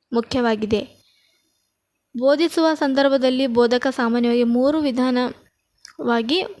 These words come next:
ಭಾಷೆಯನ್ನು ಬೋಧನಾ ಮಾಧ್ಯಮವಾಗಿ ಬಳಸುತ್ತಾನೆ. So, ಶಿಕ್ಷಕರಾಗಿರ್-, ಶಿಕ್ಷಕರಾದವರು ಬೋಧನೆಯ ಒಂದು ಸಂದರ್ಭದಲ್ಲಿ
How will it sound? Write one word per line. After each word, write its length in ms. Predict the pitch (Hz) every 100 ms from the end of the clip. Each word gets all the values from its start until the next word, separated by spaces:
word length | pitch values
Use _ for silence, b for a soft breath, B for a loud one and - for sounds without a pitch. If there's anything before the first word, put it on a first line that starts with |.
| _ _ _ -
ಭಾಷೆಯನ್ನು 560 | 233 233 233 254 247 277
ಬೋಧನಾ 420 | 240 233 233 262
ಮಾಧ್ಯಮವಾಗಿ 760 | 277 226 233 226 220 220 247 311
ಬಳಸುತ್ತಾನೆ. 800 | 262 240 - 240 - 226 220 - _ _ _ _ _ _ - -
So, 340 | 294 - - 392 - _ -
ಶಿಕ್ಷಕರಾಗಿರ್-, 880 | - - - 285 285 269 254 254 - _ _ _ -
ಶಿಕ್ಷಕರಾದವರು 1120 | - - - 262 277 262 233 226 226 240 370 - - - - -
ಬೋಧನೆಯ 520 | 247 240 262 277 285
ಒಂದು 320 | 269 247 262
ಸಂದರ್ಭದಲ್ಲಿ 1000 | - 254 226 233 226 226 214 220 349 -